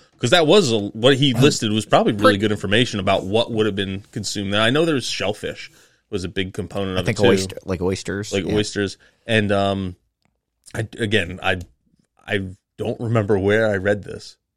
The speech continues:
Speaker 1: I wanna say it was either fourteen ni-, uh, it couldn't have been fourteen ninety-two.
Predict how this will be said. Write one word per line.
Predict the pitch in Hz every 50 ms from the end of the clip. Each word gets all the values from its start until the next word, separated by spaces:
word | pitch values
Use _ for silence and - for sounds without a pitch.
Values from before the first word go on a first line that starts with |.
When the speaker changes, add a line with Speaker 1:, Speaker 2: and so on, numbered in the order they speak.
| _ _ -
Speaker 1:
I | 101
wanna | 107 110 131 151 156
say | 143 - 139
it | 110
was | 101 95 - - - _ _ _ -
either | 98 107 95
fourteen | - - - 120 - - - 117 107
ni-, | 98 95
uh, | - - 117 117
it | 117 -
couldn't | - 147
have | 127 104
been | 107 101
fourteen | - - 107 104 - 101 92
ninety-two. | 85 80 80 76 - - - - - -